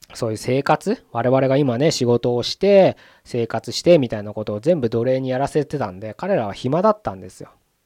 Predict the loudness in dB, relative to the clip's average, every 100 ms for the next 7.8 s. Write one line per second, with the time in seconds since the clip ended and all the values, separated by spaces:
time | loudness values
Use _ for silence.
0 | _ -2 0 2 0 0 -8 _ _ _
1 | _ _ _ _ _ _ _ _ _ -14
2 | -12 -12 2 6 6 4 -2 0 -2 -4
3 | -10 -6 -2 0 -2 0 -2 0 -2 -2
4 | -4 -6 -8 -6 2 4 2 0 -20 -20
5 | -20 _ _ _ -6 0 2 0 0 2
6 | 2 2 0 0 0 0 0 -2 -2 2
7 | 4 2 0 -6 -8 -12 -14 -18